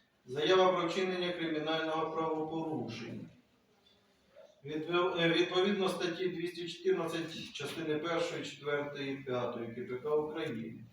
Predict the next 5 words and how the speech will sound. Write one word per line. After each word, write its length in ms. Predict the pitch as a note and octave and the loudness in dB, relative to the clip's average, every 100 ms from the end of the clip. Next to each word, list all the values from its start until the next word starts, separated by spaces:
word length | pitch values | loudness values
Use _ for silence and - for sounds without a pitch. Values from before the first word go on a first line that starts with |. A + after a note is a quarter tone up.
| _ _ - | _ _ -6
а 100 | C#3 | -4
саме 440 | C#3 C3+ B2+ B2 | 0 0 0 -2
на 400 | B2 B2 A#2+ - C#3 | -2 -2 -2 -4 -2
Януковича 760 | E3+ F3 D3+ D3 D#3 E3 D#3+ | 0 0 -2 0 0 -2 -4
Ігоря. 580 | D3+ C#3+ B2 G#2+ G#2+ - | -8 -8 -8 -8 -10 -16